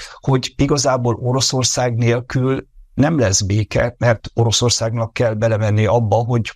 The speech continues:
valamilyen közös nevezőt találjanak, legyen az ukrán részről egy kompromisszum, amit Oroszország elfogad, de nyilvánvalóan, tehát azt tudják a szaudik, tudják a svájciak, tudja mindenki, hogy Oroszország nem fog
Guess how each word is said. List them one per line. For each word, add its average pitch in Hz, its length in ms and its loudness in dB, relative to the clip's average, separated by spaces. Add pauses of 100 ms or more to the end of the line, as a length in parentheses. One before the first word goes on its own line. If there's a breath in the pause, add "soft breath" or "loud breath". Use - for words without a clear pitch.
valamilyen 110 480 2
közös 113 600 0
nevezőt 113 460 2
találjanak, 139 540 2 (180 loud breath)
legyen 123 320 2
az 107 120 2
ukrán 113 300 2
részről 107 340 2
egy 104 120 -4
kompromisszum, 139 760 0
amit 107 220 0
Oroszország 107 680 0
elfogad, 113 520 -2 (240 loud breath)
de 120 140 0
nyilvánvalóan, 110 840 4
tehát 101 240 4
azt 98 160 2
tudják 101 400 2
a 101 60 -2
szaudik, 110 440 -2
tudják 101 340 0
a 95 60 -4
svájciak, 110 640 2
tudja 104 260 2
mindenki, 110 400 4
hogy 98 120 4
Oroszország 104 640 0
nem 107 200 0
fog - 220 -4